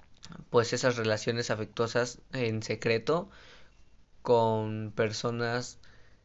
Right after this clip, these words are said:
que, pues, se puede tener una, eh, un secreto, ¿no? Porque puede, como les decía, ¿no? Puede amenazar a los hijos, a la esposa y demás, ¿no? Luego, en una relación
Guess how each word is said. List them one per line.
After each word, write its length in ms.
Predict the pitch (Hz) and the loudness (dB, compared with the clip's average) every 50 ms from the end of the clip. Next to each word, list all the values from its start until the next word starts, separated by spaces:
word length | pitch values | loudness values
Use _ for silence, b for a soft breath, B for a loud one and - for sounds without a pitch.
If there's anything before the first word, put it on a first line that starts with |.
| - - - - | -20 -20 -16 -4
que, 160 | - 120 117 113 | 0 0 0 0
pues, 400 | - - 117 113 110 110 - - - - - - - - - | 0 0 0 0 0 -2 -6 -14 -20 -20 -20 -20 -20 -18 -6
se 120 | - 127 - | -6 -6 0
puede 300 | - 123 120 120 120 117 | 2 6 6 6 6 4
tener 460 | 120 - 113 110 113 113 113 113 113 | 2 -2 -4 -2 -2 -2 0 0 0
una, 840 | 117 113 113 113 113 113 113 110 110 107 110 113 - - - - - - - - - _ - - | -2 -2 -4 -4 -4 -4 -4 -4 -4 -4 -4 -6 -8 -10 -14 -16 -20 -20 -20 -20 -20 _ -16 -12
eh, 580 | - - - 123 123 123 117 117 113 113 110 110 110 110 110 - - | -8 -6 -4 -4 -2 -2 -2 -4 -4 -4 -4 -6 -6 -8 -8 -4 0
un 200 | 131 135 131 127 | 2 2 4 4
secreto, 520 | 135 123 127 - 123 117 117 - 110 107 | 2 2 6 6 6 6 6 2 -4 -4
¿no? 260 | 110 113 123 135 135 - | -2 -2 -2 -2 0 0
Porque 240 | 120 117 117 - - | 0 0 0 -4 -6
puede, 540 | - - 123 123 120 120 117 113 113 113 B B B B B B B B - - - | 4 6 8 8 8 8 6 4 0 -4 B B B B B B B B -20 -18 -4
como 220 | - 127 120 117 113 | 0 0 2 2 2
les 160 | 110 113 110 | 2 2 2
decía, 360 | 113 110 - - 120 113 113 | 0 -2 -2 -2 -2 0 0
¿no? 200 | 110 117 123 127 | 0 -2 -2 2
Puede 180 | - 127 123 120 | 4 4 6 6
amenazar 460 | 117 117 110 107 110 107 - 120 113 | 4 2 0 0 -2 2 2 4 4
a 60 | 110 | 4
los 260 | 107 107 110 - - | 2 0 -4 0 2
hijos, 560 | 139 143 139 139 - 127 123 123 127 127 123 - | 4 4 4 2 2 2 4 4 4 2 2 0
a 120 | 110 107 | -2 0
la 180 | 110 107 107 110 | -2 -2 -4 -4
esposa 720 | 107 - - - 127 135 139 135 135 - 127 120 120 120 | -6 -8 -4 0 4 4 4 4 2 0 -2 0 0 0
y 100 | 117 113 | 0 0
demás, 420 | 110 107 107 107 107 104 104 - | -2 -2 -2 -4 -4 -6 -4 -2
¿no? 200 | 127 131 151 165 B B B B B B B B B B B - | -2 -2 -2 -4 B B B B B B B B B B B 2
Luego, 420 | 135 127 127 120 110 110 - - | 6 8 8 8 8 6 2 2
en 280 | - 127 120 120 120 127 | 0 0 2 2 2 0
una 260 | 131 147 160 175 180 | 0 2 2 2 2
relación 920 | 165 156 143 127 117 113 107 104 107 104 - - 123 120 117 113 101 98 | 2 6 6 6 6 6 6 2 0 0 -2 -2 0 2 2 0 -2 -4